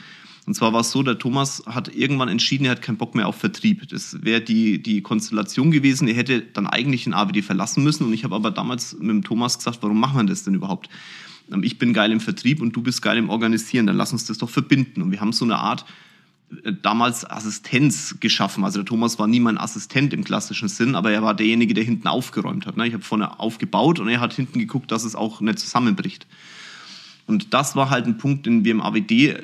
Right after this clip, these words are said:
glaub ich, als allererstes gemacht haben. Das hat kein anderer in der Form hat, gehabt, weil ich auch meinen Umsatz mit ihm geteilt hab. Also das Geld, das wir verdient haben,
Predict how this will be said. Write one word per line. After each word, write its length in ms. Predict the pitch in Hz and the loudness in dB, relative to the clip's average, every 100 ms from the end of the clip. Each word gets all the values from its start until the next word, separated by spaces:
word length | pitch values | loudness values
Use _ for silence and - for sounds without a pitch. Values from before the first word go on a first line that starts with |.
| - - | -12 -2
glaub 180 | 101 | -2
ich, 80 | 123 | 0
als 160 | 120 - | -2 -2
allererstes 600 | 117 101 90 165 - - | 0 2 2 0 -4 -2
gemacht 320 | 98 98 - | 0 0 0
haben. 80 | 120 | -2
Das 100 | 107 | -2
hat 140 | 120 | -4
kein 160 | - - | -4 0
anderer 280 | 131 127 110 | 2 4 4
in 120 | 98 | 2
der 100 | 101 | 0
Form 280 | - 101 104 | -2 -2 -2
hat, 200 | 147 - | -4 -4
gehabt, 320 | 143 - - | -6 -6 -2
weil 220 | 110 110 | 0 0
ich 160 | 117 - | -2 -4
auch 140 | 120 | 0
meinen 180 | 117 113 | 0 2
Umsatz 400 | 147 175 127 - | 6 6 4 0
mit 100 | 104 | 0
ihm 120 | 90 | 0
geteilt 380 | 87 - 82 87 | -2 -4 -6 -6
hab. 120 | 95 | -6
Also 140 | 95 98 | -6 -4
das 280 | 107 - | -4 -4
Geld, 220 | - 107 123 | 0 2 2
das 160 | 113 | -2
wir 80 | 113 | -6
verdient 340 | 101 104 110 | -4 0 0
haben, 200 | 135 170 | 2 2